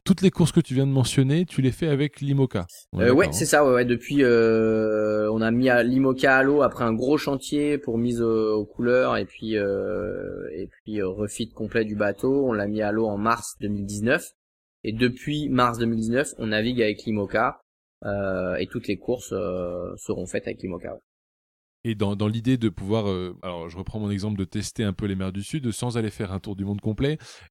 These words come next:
Speaker 1: euh, il n'y a pas du tout de disposition pour, par exemple, aller, euh, euh, je sais pas, peut-être deux semaines, euh, essayer, euh, un bateau équivalent ou de taille équivalente en Afrique du Sud ou en Australie, pour, voilà, pour avoir un peu cette, euh, cette idée ?
Speaker 2: Non, non, non, euh, non, non, effectivement. Alors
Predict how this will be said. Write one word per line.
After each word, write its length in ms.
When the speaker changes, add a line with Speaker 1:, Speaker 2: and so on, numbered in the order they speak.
Speaker 1:
euh, 800
il 260
n'y 60
a 60
pas 160
du 120
tout 140
de 300
disposition 640
pour, 260
par 160
exemple, 380
aller, 260
euh, 200
euh, 80
je 80
sais 120
pas, 140
peut-être 160
deux 140
semaines, 340
euh, 180
essayer, 460
euh, 260
un 120
bateau 300
équivalent 640
ou 100
de 60
taille 200
équivalente 500
en 220
Afrique 300
du 120
Sud 380
ou 100
en 120
Australie, 480
pour, 200
voilà, 180
pour 200
avoir 200
un 60
peu 160
cette, 240
euh, 180
cette 300
idée ? 240
Speaker 2:
Non, 320
non, 120
non, 260
euh, 360
non, 140
non, 160
effectivement. 540
Alors 260